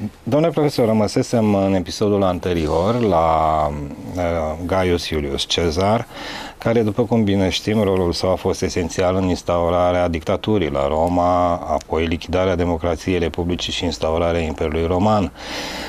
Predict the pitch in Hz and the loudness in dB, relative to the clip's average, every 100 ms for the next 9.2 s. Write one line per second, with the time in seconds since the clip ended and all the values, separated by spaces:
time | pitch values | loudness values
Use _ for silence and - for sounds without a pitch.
0 | - - - 95 92 98 98 90 95 92 | -12 -6 -2 0 0 0 0 0 0 0
1 | 85 95 90 78 92 92 90 - - 95 | 0 0 0 0 0 2 0 -4 -6 0
2 | 92 92 85 - 147 143 80 82 95 85 | 2 0 -2 -2 2 4 2 -2 -8 -8
3 | 82 - 80 85 80 92 101 110 127 117 | -10 -8 -4 -4 -2 -2 0 2 4 2
4 | 92 76 - - - 87 87 87 85 80 | 0 -2 -6 -8 -4 0 2 2 2 0
5 | 78 73 76 - - - - - 98 98 | -6 -10 -12 -16 -16 -14 -12 -6 -2 0
6 | 90 85 85 - 98 117 139 135 95 87 | 2 2 0 -2 0 2 4 2 2 2
7 | 76 101 - 98 90 90 87 85 85 80 | 2 0 0 0 0 0 -2 -2 -4 -6
8 | 85 92 90 90 87 87 - - - 90 | -10 -4 0 2 0 -4 -4 -4 -2 -2
9 | 87 | 0